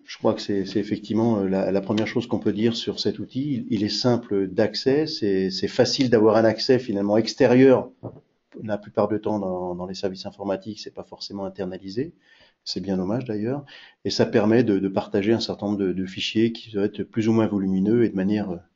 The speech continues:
toujours simple. Je crois que le maître mot, c'est la simplicité. La simplicité, toujours dans son utilisation, c'est quand même assez intuitif. C'est l'utilisation, tout le monde a,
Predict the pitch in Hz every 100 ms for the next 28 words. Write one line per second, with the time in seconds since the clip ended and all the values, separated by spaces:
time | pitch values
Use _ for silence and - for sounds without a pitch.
0 | _ - 110 117 - - 95 - - 98
1 | - 104 104 - 110 131 - 98 98 98
2 | - 92 92 - - _ - - - _
3 | - 113 143 143 - 135 180 175 147 151
4 | 135 - 135 120 120 123 135 139 139 127
5 | - 143 180 - 117 117 113 107 120 107
6 | 113 123 147 - 95 90 90 90 92 104
7 | 90 95 - 110 - 104 104 90